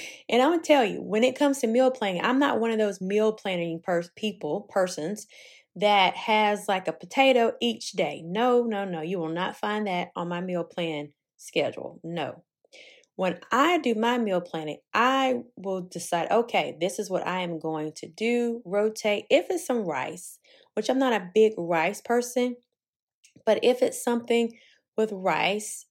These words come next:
I may make a bigger batch and do something different, but I'm not gonna eat the same thing. That's just not me. I don't do that. I'll eat leftovers, but if I have to eat brown rice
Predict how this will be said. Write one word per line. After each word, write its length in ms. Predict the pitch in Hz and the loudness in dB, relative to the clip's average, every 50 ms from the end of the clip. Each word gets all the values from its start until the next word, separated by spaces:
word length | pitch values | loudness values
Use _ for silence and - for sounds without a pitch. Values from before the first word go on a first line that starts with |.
| _ - | _ -4
I 100 | 226 226 | -2 0
may 220 | 233 240 240 247 | 2 4 4 4
make 400 | 240 214 190 196 190 180 180 - 175 | 2 0 0 -2 -2 -2 -2 -2 -4
a 60 | 165 | -4
bigger 340 | 165 165 180 175 170 175 165 | -2 -2 -2 0 0 0 -2
batch 640 | 160 151 165 160 160 165 - - - - - - - - | -2 -2 -2 -2 0 -2 -2 -6 -10 -12 -12 -12 -10 -8
and 180 | - 175 170 160 | -8 -8 -8 -6
do 160 | 170 170 175 | -6 -6 -8
something 460 | 175 - - 165 156 - - 156 151 | -6 -6 -6 -6 -6 -6 -8 -10 -8
different, 440 | 143 156 156 156 - 160 - - - | -6 -6 -6 -6 -6 -8 -8 -8 -6
but 80 | - 208 | -6 -2
I'm 120 | 240 285 | 0 0
not 160 | 294 277 254 262 | 2 0 0 0
gonna 120 | 214 196 | -2 -2
eat 180 | 214 220 220 - | -2 -4 -6 -8
the 60 | - | -12
same 420 | - - 202 196 196 196 185 175 | -8 -6 -4 -4 -2 -4 -6 -6
thing. 600 | 180 - 190 202 208 196 170 156 151 156 165 175 - _ _ _ _ _ _ _ _ - | -6 -4 -4 -2 -2 -2 -4 -4 -4 -6 -8 -10 -14 _ _ _ _ _ _ _ _ -2
That's 200 | 180 196 185 - | -2 -2 -2 0
just 200 | 180 180 175 - | -2 -4 -2 -4
not 200 | 160 165 170 175 | -8 -8 -8 -10
me. 280 | 165 170 170 - - - | -12 -16 -16 -18 -12 -6
I 100 | - 190 | -4 -4
don't 200 | 202 202 185 185 | -2 -2 -2 -4
do 140 | 180 175 156 | -4 -4 -6
that. 220 | 143 123 107 - _ _ - - - - _ _ _ | -6 -8 -10 -12 _ _ -20 -20 -20 -20 _ _ _
I'll 160 | - 202 254 277 | 2 2 4 4
eat 140 | 294 294 | 4 4
leftovers, 640 | 285 277 269 269 269 - 269 269 269 262 262 254 262 - - | 4 4 2 2 2 2 4 4 4 4 2 0 -2 -2 2
but 240 | 208 190 - - 175 | 2 4 4 4 2
if 160 | 185 180 - | 2 4 2
I 80 | 226 | 2
have 220 | 240 254 254 247 247 | 4 2 2 0 0
to 100 | - 226 | -2 -4
eat 420 | - 226 233 220 220 214 - - _ _ _ _ _ _ _ _ _ _ _ _ _ _ _ _ _ _ _ _ _ _ _ _ - | -2 0 0 0 -2 -4 -6 -10 _ _ _ _ _ _ _ _ _ _ _ _ _ _ _ _ _ _ _ _ _ _ _ _ -6
brown 400 | 170 220 226 233 226 233 226 208 | -2 0 2 2 2 0 0 0
rice 480 | 214 202 202 202 202 196 - - - | 0 0 0 -2 -4 -6 -8 -14 -16